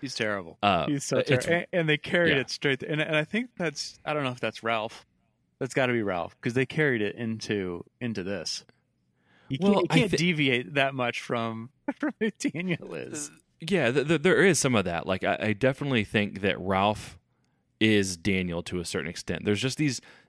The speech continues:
Speaker 2: mannerisms that he has, like the way he walks and the way he says some words and his facial expression. So some of it is just Ralph, but some of it's the writing. Like,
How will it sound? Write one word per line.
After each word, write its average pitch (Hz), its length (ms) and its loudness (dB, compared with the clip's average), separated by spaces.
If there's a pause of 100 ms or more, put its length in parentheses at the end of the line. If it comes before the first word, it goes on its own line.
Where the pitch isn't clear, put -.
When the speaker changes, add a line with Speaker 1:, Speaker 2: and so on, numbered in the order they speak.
Speaker 2:
mannerisms 101 800 2
that 90 140 -6
he 90 80 -4
has, 85 340 -6
like 85 140 -10
the - 80 -4
way 113 180 0
he 123 220 -4
walks 92 600 -2
and 98 140 -4
the 98 60 0
way 107 140 0
he 120 140 -2
says 107 380 2
some 92 320 0
words 87 520 -2
and 92 340 -4
his 98 220 -4
facial 113 340 0
expression. 85 340 -6
So 104 180 0 (240)
some 202 220 2
of 202 140 2
it - 180 0
is 113 360 2
just 92 420 0
Ralph, 87 420 -2 (300)
but 135 120 0
some 185 200 2
of 196 120 2
it's 107 200 -2
the 98 120 2
writing. 87 520 2
Like, 90 340 -6